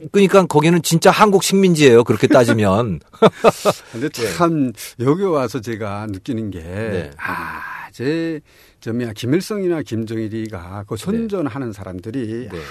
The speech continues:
Speaker 2: 아주 묘하게 참 어떻게 그렇게 잘겠다가 썩썩 들어가게 맞춰놨는지.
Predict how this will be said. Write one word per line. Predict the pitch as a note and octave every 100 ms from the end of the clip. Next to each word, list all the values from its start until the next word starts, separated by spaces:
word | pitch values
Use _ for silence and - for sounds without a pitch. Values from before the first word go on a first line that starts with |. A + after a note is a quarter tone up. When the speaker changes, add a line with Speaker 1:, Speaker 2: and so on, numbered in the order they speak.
| - -
Speaker 2:
아주 | - C3+
묘하게 | G#3+ G#3+ F#3+ C#3+ D#3+ -
참 | - - - - - D#3 G#3
어떻게 | D#3 G#2 _ - F#3 D4+
그렇게 | B3 B3 - B3+ - _
잘겠다가 | - D#3 A3 G#3+ G3+ G3+
썩썩 | - A3+ - A3+ -
들어가게 | F3 D#3 D3+
맞춰놨는지. | D3 - - E3+ E3 C#3 G#2+